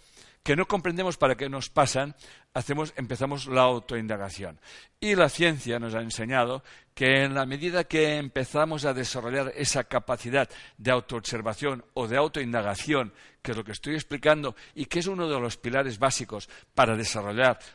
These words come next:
la inteligencia emocional, se activa una autorregulación de las regiones neocorticales, que son las que se dan explicación a lo, a los sucesos, ¿eh? Eh, y que realmente nos permiten controlar nuestros sentimientos.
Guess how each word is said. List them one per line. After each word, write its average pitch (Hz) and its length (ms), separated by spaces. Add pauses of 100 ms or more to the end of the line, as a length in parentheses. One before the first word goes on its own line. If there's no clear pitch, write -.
la 110 160
inteligencia 101 800
emocional, 143 640 (340)
se - 240
activa 180 720
una 180 260
autorregulación 143 1000
de 139 80
las 123 160
regiones 117 400
neocorticales, 139 1200 (760)
que 160 140
son 202 180
las 208 140
que 160 120
se 143 140
dan 185 140
explicación 151 1080 (360)
a 120 80
lo, 120 240
a 123 80
los 113 200
sucesos, 165 840
¿eh? 160 180 (560)
Eh, 165 280 (140)
y 180 220
que 160 200
realmente 143 500
nos 160 200
permiten 131 420
controlar 113 400
nuestros 117 280
sentimientos. 85 720